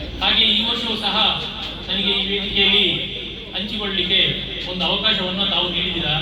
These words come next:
ತಮಗೆ ನನ್ನ ಹೃದಯ ಪೂರ್ತಿ ಪೂರ ಒಂದು ಕೃತಜ್ಞತೆಗಳನ್ನ ಈ ಸಂದರ್ಭದಲ್ಲಿ ಸಲ್ಲಿಸ್ತಾ ಇದ್ದೀನಿ. ಹಾಗೆ ಇವತ್ತು ಈ ಕಡಂಗದಲ್ಲಿ ಈ ಯುವಕರು ಸೇರಿ ಇಷ್ಟೊಂದು ಒಳ್ಳೆಯ ಕಾರ್ಯಕ್ರಮಗಳನ್ನ ತಾವು ನೀಡಿದ್ದಕ್ಕೆ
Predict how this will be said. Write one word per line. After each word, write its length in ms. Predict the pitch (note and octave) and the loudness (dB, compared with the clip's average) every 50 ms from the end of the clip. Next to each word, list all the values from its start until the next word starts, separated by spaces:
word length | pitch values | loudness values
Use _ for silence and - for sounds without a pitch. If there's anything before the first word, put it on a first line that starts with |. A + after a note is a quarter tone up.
| - - - - - - - | -4 -6 -8 -8 -8 -4 -2
ತಮಗೆ 300 | F#3 F#3+ G#3 G3 G3 - - - - - - - - - - | 0 2 2 4 4 4 4 4 2 -2 -4 -6 -8 -6 -6
ನನ್ನ 160 | F3+ G3 G3 G3 F#3 - F3+ | -6 -2 -2 -2 -2 -2 -4
ಹೃದಯ 220 | F3 F#3 F#3+ G3+ - - G3 | -6 0 2 4 4 4 2
ಪೂರ್ತಿ 320 | G3 G3+ - - G3 G3 - - - - - - - - | -2 -4 -4 -2 0 0 0 -2 -2 -6 -10 -10 -8 -8
ಪೂರ 200 | - - G3 G3 F#3+ F#3 - - - - - - - - - F3+ | -4 -2 0 2 2 2 2 0 -2 -6 -6 -6 -6 -6 -6 -6
ಒಂದು 160 | F#3 F#3+ F#3+ F#3 E3 D#3 - - - | -4 -4 -2 -2 -2 -4 -4 -6 -6
ಕೃತಜ್ಞತೆಗಳನ್ನ 720 | - - - - - - - D4 F#3+ F#3+ F3+ F3 A#3+ A#3 F#3 E3 D3+ - - - F#3+ | -8 -2 2 4 4 4 4 4 2 0 -2 -2 -2 -2 -2 -2 -2 -4 -4 -4 -4
ಈ 20 | F#3+ F3+ | -2 -2
ಸಂದರ್ಭದಲ್ಲಿ 560 | F3+ F3+ F3+ F3+ F3 E3+ E3 E3 E3 F3 E3+ D#3+ - C3+ D3 - - - - - | -4 -2 0 0 0 0 0 2 2 4 4 2 0 -2 -4 -6 -6 -8 -6 -4
ಸಲ್ಲಿಸ್ತಾ 300 | F3+ F3+ F#3 F3+ E3 D#3 D3+ | -2 -2 -2 0 0 0 -2
ಇದ್ದೀನಿ. 200 | - B2 A#2 A2+ - - - - - - - - - - - - - - - - - | 0 -2 -4 -4 -6 -8 -8 -8 -6 -8 -8 -8 -8 -10 -10 -10 -10 -10 -8 -2 0
ಹಾಗೆ 180 | - E4+ E4+ - - - | 2 4 4 6 4 4
ಇವತ್ತು 280 | A3+ A#3+ A3+ A#3+ A#3+ A#3 - A#3 - - - - - - - - - - - - G#3 | 4 2 2 2 2 2 0 -2 -4 -6 -8 -10 -10 -10 -12 -12 -14 -14 -6 -4 -4
ಈ 20 | G#3 G#3 | -2 0
ಕಡಂಗದಲ್ಲಿ 580 | - - A3 A#3 A#3+ A#3+ A#3+ A#3 - - - - - - - - - - - - - - - - - - - - G3+ | 0 0 2 2 2 4 4 4 6 6 4 4 2 0 -2 -4 -6 -8 -8 -8 -10 -10 -12 -12 -12 -12 -8 -4 0
ಈ 40 | A3 - - | 0 0 0
ಯುವಕರು 400 | - A#3+ - - - A#3 A3+ G3 E3+ D#3 D3+ - - - G#3+ | 0 -2 0 2 2 4 4 2 2 -2 -4 -6 -6 -6 0
ಸೇರಿ 280 | G#3+ A3 F#3 D#3 - - G3 - F3+ - - - G3+ | 2 4 4 4 4 4 2 2 -2 -4 -6 -6 -6
ಇಷ್ಟೊಂದು 300 | G#3+ A3 A#3+ A3+ A#3 A3 G#3 G#3 | -6 -4 -4 -4 -2 -2 -2 -2
ಒಳ್ಳೆಯ 200 | G#3 A3 A#3+ A#3+ - - G#3+ | 0 2 2 2 2 2 0
ಕಾರ್ಯಕ್ರಮಗಳನ್ನ 680 | A3 G#3+ G#3 G#3+ A3 G#3+ G#3 G3+ G#3 G3+ G3+ G#3+ A3 G#3 - - F3 - - - - - - - - - | 0 0 0 0 0 -2 -2 -2 -2 -2 0 2 2 4 4 2 0 -2 -4 -8 -8 -8 -8 -8 -6 -4
ತಾವು 160 | F#3 G3 G3 G3+ G3 G3+ | -2 -2 -2 -2 -2 -2
ನೀಡಿದ್ದಕ್ಕೆ 500 | G#3 A3 B3+ - B3 A3+ G#3+ G#3+ G#3+ | -2 -2 0 0 0 0 2 2 4